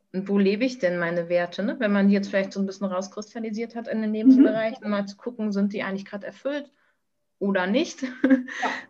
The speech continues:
Speaker 1: Und ich finde, das hilft auch immer schon. Man muss es ja gar nicht direkt ändern, aber einfach das zu wissen, so zu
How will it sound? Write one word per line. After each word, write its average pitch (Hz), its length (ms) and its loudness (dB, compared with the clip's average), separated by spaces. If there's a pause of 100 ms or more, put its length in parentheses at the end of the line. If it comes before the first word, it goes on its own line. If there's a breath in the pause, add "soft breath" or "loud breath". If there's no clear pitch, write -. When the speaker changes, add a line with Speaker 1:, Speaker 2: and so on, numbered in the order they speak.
(120)
Speaker 1:
Und 226 200 2
ich 240 140 2
finde, 254 240 8
das - 240 0
hilft 247 260 6
auch 254 180 2
immer 190 260 4
schon. 208 200 2
Man 202 140 6
muss 226 120 0
es 247 100 0
ja 208 100 6
gar 196 160 2
nicht 202 200 0
direkt 196 280 -2
ändern, 233 440 2
aber 202 180 2
einfach 202 300 0
das 202 220 -6
zu 190 160 -14
wissen, 240 320 -4
so 185 80 -6
zu - 160 -18